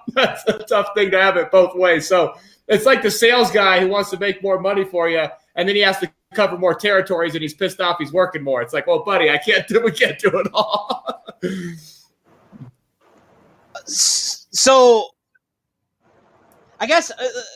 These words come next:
Speaker 2: c-, because we talked about Deshaun, I just have to bring it up.
Speaker 1: Yeah.
Speaker 2: Take the picks out of it because, like, we, we can only guess at what the actual pick cost would be.
Speaker 1: Yeah.
Speaker 2: But how many players would you be willing to push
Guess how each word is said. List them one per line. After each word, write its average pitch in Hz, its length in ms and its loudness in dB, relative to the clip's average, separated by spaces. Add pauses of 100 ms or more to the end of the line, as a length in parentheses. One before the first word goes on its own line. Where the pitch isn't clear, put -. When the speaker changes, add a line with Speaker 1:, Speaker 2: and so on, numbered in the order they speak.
(360)
Speaker 2:
c-, 277 240 -6
because 285 280 2
we 294 100 -4
talked 214 300 2
about 180 220 -2
Deshaun, 160 340 -4
I 160 60 -2
just 208 200 -4
have 202 160 2
to 190 60 -12
bring 175 200 -4
it 160 80 -2
up. 185 240 0 (280)
Speaker 1:
Yeah. 185 240 -2 (840)
Speaker 2:
Take 285 200 0
the 285 80 4
picks - 340 -2
out 170 220 4
of 151 60 -4
it 165 140 -2
because, 185 240 -6
like, 196 200 -2
we, 226 200 -8
we 240 160 -6
can 247 160 -2
only 196 200 0
guess 180 260 0
at 156 80 -2
what 170 180 -2
the 170 60 0
actual 160 240 -2
pick 180 220 -6
cost 202 260 0
would 208 80 -4
be. 233 260 -6 (460)
Speaker 1:
Yeah. 131 280 -2 (180)
Speaker 2:
But 240 140 4
how 269 260 2
many 277 420 -2
players 196 880 -2
would 170 160 -10
you 190 80 -10
be 196 140 -6
willing 185 340 -4
to 180 100 -12
push 214 440 -2